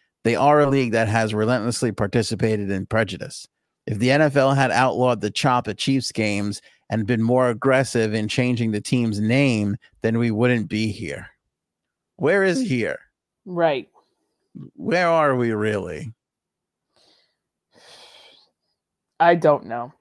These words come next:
Speaker 1: I'm not saying that there's not prejudice in the world that we need to get rid of. I'm not saying the N F L doesn't have issues in their past. They do.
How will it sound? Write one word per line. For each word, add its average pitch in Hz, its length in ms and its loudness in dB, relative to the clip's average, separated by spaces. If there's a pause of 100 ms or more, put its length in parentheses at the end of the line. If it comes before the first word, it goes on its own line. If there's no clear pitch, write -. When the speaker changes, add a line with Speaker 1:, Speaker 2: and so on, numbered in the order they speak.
(380)
Speaker 1:
I'm 170 220 0
not 208 200 2
saying 160 460 2
that 139 200 2
there's 127 220 0
not 127 220 0
prejudice 120 480 -2
in - 20 -4
the 120 80 -2
world 110 260 0
that 104 100 -2
we 95 100 -4
need 101 180 -4
to 110 80 -6
get 101 180 -2
rid 123 200 2
of. 117 140 2
I'm 107 100 0
not 107 160 -2
saying 117 240 -2
the 110 100 0
N 110 80 0
F 104 140 -4
L 104 100 0
doesn't 101 220 -4
have 101 200 -4
issues 117 440 -2
in 101 100 -4
their 95 140 -4
past. 120 460 -2
They 90 160 -4
do. 117 600 -2